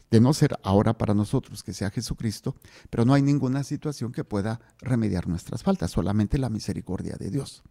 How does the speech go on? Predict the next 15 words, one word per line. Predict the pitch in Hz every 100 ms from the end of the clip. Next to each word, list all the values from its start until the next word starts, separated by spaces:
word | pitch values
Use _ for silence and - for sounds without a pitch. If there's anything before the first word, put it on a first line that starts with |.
| _ - - - -
Y | 180
ellos, | 202 196 208 - _ _ _ _
a | - 120
pesar | 127 214 196
de | 190
que |
están | 127 160 156
viviendo | 135 135 143
una | 139
situación | 131 123 - 104 - 113 104 _ _ _ _ _
de | 196 104 101 -
extremo | 107 - - 123 127 117
dolor | 104 110 117 - -
o | 98
de, | 95